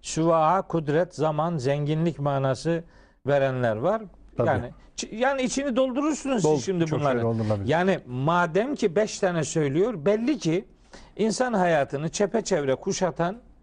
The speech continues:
Speaker 1: bu malından, duygusundan, efendim itibarından, zenginliğinden nereye, nereye kadar nasıl ulaştırırsanız ulaştırın, insanın belli sınırlarda tutmayı becermeyip abarttığı,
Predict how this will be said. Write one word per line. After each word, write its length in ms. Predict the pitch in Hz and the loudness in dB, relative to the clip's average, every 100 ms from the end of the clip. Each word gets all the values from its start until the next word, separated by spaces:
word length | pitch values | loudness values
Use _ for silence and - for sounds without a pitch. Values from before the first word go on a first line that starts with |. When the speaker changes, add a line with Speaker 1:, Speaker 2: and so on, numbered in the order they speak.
| _ _ _ _ | _ _ _ _
Speaker 1:
bu 100 | 190 | 2
malından, 760 | 185 208 202 180 143 151 196 190 - | 4 4 4 2 2 0 0 -6 -4
duygusundan, 880 | 160 208 185 - 160 147 160 202 208 - - - - | 0 2 0 0 -2 0 0 0 -4 -16 -20 -8 0
efendim 600 | 196 180 165 156 190 180 | 2 2 0 0 0 0
itibarından, 1000 | 156 196 - 180 180 170 160 143 170 190 | 0 0 0 2 2 2 0 0 0 0
zenginliğinden 1080 | 139 180 180 175 170 165 151 147 180 226 214 - - _ - | 0 0 0 0 2 2 0 0 0 0 -6 -16 -20 _ -4
nereye, 920 | 165 147 190 247 240 214 214 180 180 | -2 0 2 4 4 4 4 2 2
nereye 340 | 220 240 233 | 4 4 4
kadar 380 | - 196 185 185 | 2 2 2 0
nasıl 240 | 208 202 | 0 0
ulaştırırsanız 800 | 190 170 - 180 165 165 156 147 | 2 2 0 -2 0 0 -2 0
ulaştırın, 640 | 165 151 127 175 196 254 - - - _ - | 0 0 0 -2 -2 -4 -10 -20 -20 _ -2
insanın 640 | 180 196 185 208 262 277 - - - - | 0 2 2 0 0 -2 -10 -20 -14 -6
belli 520 | 117 185 220 247 302 | 2 2 4 2 0
sınırlarda 760 | - 196 208 196 185 185 175 | 0 0 2 4 4 2 0
tutmayı 540 | 175 226 - 180 165 156 | -2 -4 -2 0 2 2
becermeyip 680 | 185 214 226 190 196 240 - - | 2 2 2 4 2 0 -8 -2
abarttığı, 840 | 156 156 180 175 - 175 175 135 | 2 4 2 0 -4 0 2 2